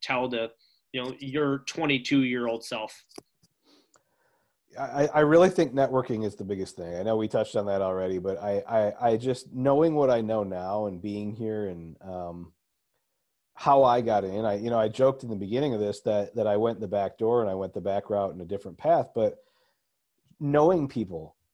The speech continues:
Speaker 2: i-,
Speaker 1: Yeah.
Speaker 2: is, is such a big part of this. And, and, and, you know, I don't, I don't necessarily wanna say it's not, it's all about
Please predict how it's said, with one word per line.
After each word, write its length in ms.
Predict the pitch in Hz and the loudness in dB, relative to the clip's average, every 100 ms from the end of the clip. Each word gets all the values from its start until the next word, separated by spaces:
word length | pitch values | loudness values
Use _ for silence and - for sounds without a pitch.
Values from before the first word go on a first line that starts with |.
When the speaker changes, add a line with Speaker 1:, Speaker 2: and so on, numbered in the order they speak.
| _ - | _ -10
Speaker 2:
i-, 100 | 127 | -4
Speaker 1:
Yeah. 100 | 127 | 0
Speaker 2:
is, 200 | 123 120 | 0 0
is 280 | 139 120 - | 0 0 -4
such 340 | - 156 - | -2 -2 0
a 60 | 151 | -4
big 400 | 127 127 127 127 | -2 -2 -2 -4
part 280 | - 113 101 | -2 -2 -2
of 100 | 85 | -6
this. 320 | 76 69 - | -14 -18 -16
And, 140 | 98 | -10
and, 280 | 110 123 123 | -2 -2 -2
and, 340 | 135 127 123 139 | -2 -4 -4 -2
you 80 | 143 | 2
know, 220 | 139 139 | 4 4
I 80 | 151 | 4
don't, 220 | 190 180 - | 4 2 0
I 80 | 190 | 2
don't 160 | 180 | 2
necessarily 420 | 185 175 165 151 | 0 2 4 6
wanna 220 | 139 131 123 | 6 4 2
say 240 | 135 120 | 2 0
it's 180 | 110 - | -2 -4
not, 240 | 120 113 | -4 0
it's 220 | 120 107 | -2 0
all 140 | 117 117 | 0 2
about 260 | 110 107 | 2 0